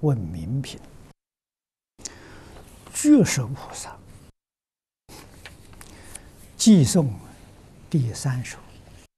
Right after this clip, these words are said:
我们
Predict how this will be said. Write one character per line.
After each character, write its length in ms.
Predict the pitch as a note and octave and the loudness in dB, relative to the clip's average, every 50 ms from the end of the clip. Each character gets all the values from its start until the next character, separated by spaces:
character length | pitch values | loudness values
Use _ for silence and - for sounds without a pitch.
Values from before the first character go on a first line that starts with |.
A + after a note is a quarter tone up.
| _ _ _ _ _ _ _ _ _ _ _ _ _ _ _ _ _ _ _ _ _ _ _ _ _ _ _ _ _ _ _ _ _ _ _ _ _ _ _ _ _ _ _ _ _ - - - - - - - - - - - - - - | _ _ _ _ _ _ _ _ _ _ _ _ _ _ _ _ _ _ _ _ _ _ _ _ _ _ _ _ _ _ _ _ _ _ _ _ _ _ _ _ _ _ _ _ _ -20 -20 -20 -20 -20 -20 -20 -20 -20 -20 -20 -20 -2 2
我 160 | D3 A#2+ A2+ | 4 4 4
们 640 | A2+ A2+ A2 A2 A2 G#2+ G#2 G#2+ G#2+ G#2 C3 G#3+ | 4 2 2 0 0 0 -2 -2 -4 -6 -8 -10